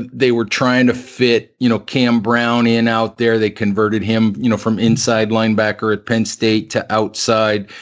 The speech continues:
They were bringing in guys like, like Trent Harris and, and guys like Jabal Sheard who, who did okay,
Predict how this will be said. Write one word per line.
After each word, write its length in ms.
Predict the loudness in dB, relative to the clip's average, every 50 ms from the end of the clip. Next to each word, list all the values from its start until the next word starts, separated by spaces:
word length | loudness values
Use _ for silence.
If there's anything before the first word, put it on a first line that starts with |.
| -20 -16 _ -2
They 80 | 0
were 120 | 2 2 2
bringing 460 | 0 0 0 2 2 2 2 2 2
in 200 | 2 2 2 2
guys 440 | 2 0 0 0 0 0 -2 -2 -2
like, 260 | -2 -4 -4 -6 _ -20 -20 -20 _ _ -4
like 260 | -2 -2 -2 -4 -6
Trent 380 | -8 -4 -2 0 0 0 -2 -4
Harris 580 | -4 -2 0 0 2 2 0 0 -2 -2 -2
and, 180 | -2 -2 -2 -2
and 220 | -2 0 0 0
guys 260 | 0 0 0 0 0 0
like 200 | -2 -2 -2 -4
Jabal 460 | -4 -4 -2 0 0 2 2 0 0
Sheard 600 | -2 -4 -2 0 2 2 4 4 2 2 0 -2
who, 240 | -2 -2 -4 -4 -6 -12 -20 -20 -20 _ _
who 160 | _ 0 0 0
did 280 | 0 0 2 2 2
okay, 840 | 2 0 -2 -4 -6 -10 -6 -4 -2 0 2 2 2 2 0 -2 -4